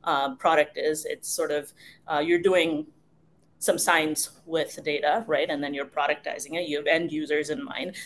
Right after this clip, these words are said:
That's really all I think about when I think about product is you have these end users and you're building something for them that you think will be useful, and you've done the work to validate that it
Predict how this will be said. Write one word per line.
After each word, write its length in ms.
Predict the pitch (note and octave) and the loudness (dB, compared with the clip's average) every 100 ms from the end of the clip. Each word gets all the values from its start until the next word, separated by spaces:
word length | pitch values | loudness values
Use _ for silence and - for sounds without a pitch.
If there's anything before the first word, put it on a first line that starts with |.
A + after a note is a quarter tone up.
| - | 6
That's 180 | C4 | 8
really 220 | B3+ C4 F#3+ | 10 8 10
all 100 | E3+ | 10
I 120 | D3+ | 8
think 160 | D3+ | 4
about 200 | C#3+ C#3 | -2 -2
when 80 | D3+ | -2
I 60 | C#3 | -8
think 180 | - C3+ | -8 -10
about 220 | C3+ - | -10 -4
product 240 | C#3+ C#3+ | -2 0
is 220 | D3+ D3 - - - | -2 -4 -10 -18 -6
you 80 | E3 | -4
have 100 | D#3+ | -2
these 160 | F3 | 0
end 220 | F3+ G#3 G#3 | 4 4 2
users 320 | G3 F3+ F3+ | 2 2 2
and 100 | D3+ | -2
you're 120 | D3+ | -4
building 260 | E3 E3+ E3+ | 0 0 0
something 320 | E3+ D#3+ D3+ | -4 -6 -8
for 160 | E3 | -6
them 260 | D3+ C#3+ D3+ | -4 -6 -6
that 240 | D3+ D3 - - D3 | -6 -6 -8 -20 -10
you 100 | D#3+ | -8
think 220 | D#3+ E3+ | -4 -2
will 120 | E3 E3+ | 0 0
be 100 | D#3 | 0
useful, 440 | D#3+ - D3+ D3+ | -4 0 2 4
and 160 | C#3 C3+ | 2 0
you've 160 | C3 | -4
done 160 | D#3 D#3 | 0 2
the 80 | E3 | 4
work 380 | E3 D3+ D3 | 4 2 0
to 60 | - | -4
validate 540 | D3 C#3+ D#3 C#3 C3 - | 2 2 2 -2 -4 4
that 240 | C#3 - - - - | 4 4 -4 -20 -4
it 180 | D#3 D3+ | -2 -2